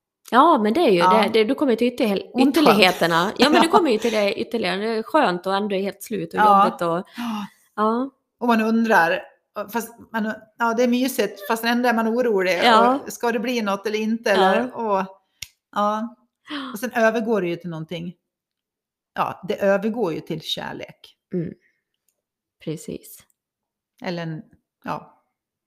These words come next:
Speaker 1: Och säga att man då kommer in i en sån relation så att det blir en relation av det här förälskelsen, av det som har varit i det.
Speaker 2: Mm.
Speaker 1: Tacka tusan för att det inte blir bra sen.
Speaker 2: Mm.
Speaker 1: Om man inte hittar det andra. Det, jag
Speaker 2: Mm.
Speaker 1: säger inte att man inte kan göra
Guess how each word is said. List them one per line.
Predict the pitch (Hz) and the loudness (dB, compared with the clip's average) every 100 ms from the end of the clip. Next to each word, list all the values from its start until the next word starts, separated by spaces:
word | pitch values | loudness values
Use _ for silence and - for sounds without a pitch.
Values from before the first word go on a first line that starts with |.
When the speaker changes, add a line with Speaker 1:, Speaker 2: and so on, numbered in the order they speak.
| _ - | _ -10
Speaker 1:
Och | 208 | -2
säga | 240 233 | 2 2
att | 214 | 2
man | 208 | -2
då | 208 | -2
kommer | 214 220 202 | 0 0 0
in | 320 196 | 0 0
i | |
en | 165 | -2
sån | 196 185 | -4 -4
relation | 180 175 175 202 | -2 -4 -2 -4
så | 185 185 | -2 -6
att | 180 - _ | -8 -18 _
det | 196 185 | -6 -4
blir | - 330 - - 196 _ _ _ - | 2 2 2 -6 -10 _ _ _ -8
en | 185 | -4
relation | 180 185 - 226 165 - | -4 -4 0 0 -2 -4
av | 185 175 175 | -4 -4 -4
det | 170 | -6
här | 180 175 | -4 -6
förälskelsen, | - 196 208 196 151 160 - 170 | -4 -2 -2 -2 -6 -6 -4 -4
av | 175 | -2
det | 175 196 | -2 -2
som | 185 185 175 - _ _ _ _ | -2 -2 -4 -6 _ _ _ _
har | - 196 | -4 2
varit | 214 254 226 - | 4 6 4 0
i | |
det. | 208 330 208 349 - _ _ _ 196 | 2 4 4 0 -4 _ _ _ -6
Speaker 2:
Mm. | 175 170 180 202 202 _ _ _ - - | -4 -4 -8 -12 _ _ _ _ -20 -20
Speaker 1:
Tacka | - 202 | -14 -10
tusan | - 254 302 214 | -2 -2 -2 -4
för | 175 | -4
att | 175 | -4
det | 180 | -4
inte | 185 208 | -4 -4
blir | 190 180 | -6 -4
bra | - 339 - - | -4 -6 -10 -18
sen. | - _ - 165 | -18 _ -10 -8
Speaker 2:
Mm. | 170 170 202 | -8 -6 2
Speaker 1:
Om | 240 | 4
man | 226 214 | 6 4
inte | 226 247 | 4 4
hittar | 285 - 320 247 | 2 0 2 4
det | 254 | 4
andra. | 302 254 151 | 4 4 4
Det, | 190 | 2
jag | 196 | 2
Speaker 2:
Mm. | 202 | 4
Speaker 1:
säger | 240 226 | 4 4
inte | 226 233 | 2 0
att | - | -2
man | 180 | -4
inte | 185 196 | -4 -4
kan | 175 | -6
göra | 170 | -4